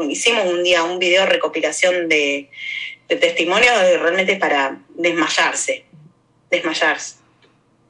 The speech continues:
Una chica se había intoxicado con amoníaco de estar limpiando, trabajando en un laboratorio y la mandaron a dieta. Estaba intoxicada.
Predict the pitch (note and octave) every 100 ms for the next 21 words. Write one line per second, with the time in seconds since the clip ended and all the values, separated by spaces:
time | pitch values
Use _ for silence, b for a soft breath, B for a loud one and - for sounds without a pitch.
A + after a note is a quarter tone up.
0 | _ _ _ - G3+ G#3 G#3 A3+ A3 D#3+
1 | D#3+ D3+ F#3+ G#3 G3 - E3+ G3 G3+ F3
2 | D#3+ E3 E3 F3 A3 G#3 F3+ D3+ C#3 -
3 | - - _ - _ _ - E3 E3+ F3+
4 | F3 D#3+ D#3+ F#3 G3+ G3+ D#3+ D3+ D3+ F3
5 | F3+ F3+ E3+ D#3 D3 F#3 A3+ A3 E3+ D#3+
6 | D3 D#3 D#3+ D3+ E3+ F#3+ E3+ - C#3 -
7 | _ _ - F#3 G#3 F3 - - F3 F#3+
8 | D#3+ C#3+ C#3+